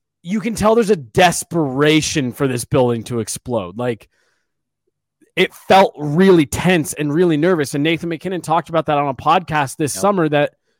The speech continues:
Speaker 1: yeah, game five, that was the one and only time all playoffs, they were really nervous and they felt the pressure and they maybe didn't play like it.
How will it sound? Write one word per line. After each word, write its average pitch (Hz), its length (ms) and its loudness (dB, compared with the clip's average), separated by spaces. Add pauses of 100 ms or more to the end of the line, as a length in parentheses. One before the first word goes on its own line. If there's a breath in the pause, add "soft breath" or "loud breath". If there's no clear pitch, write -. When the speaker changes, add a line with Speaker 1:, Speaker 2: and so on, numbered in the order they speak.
(580)
Speaker 1:
yeah, 160 200 2
game 156 260 -2
five, 175 340 2
that 151 200 4
was 170 260 4
the 170 180 -2
one 156 280 2
and 170 120 0
only 165 220 2
time 135 560 -2 (140)
all 156 220 4
playoffs, 139 640 0 (220)
they 160 280 4
were 175 280 4
really 170 320 4
nervous 165 640 2
and 143 180 -4
they 160 140 2
felt - 400 0 (240)
the 156 140 -8
pressure 160 600 0
and 123 160 -6
they 135 120 -2
maybe 147 300 -2
didn't 160 220 -8
play 180 200 -4
like 147 260 -4
it. 139 160 -8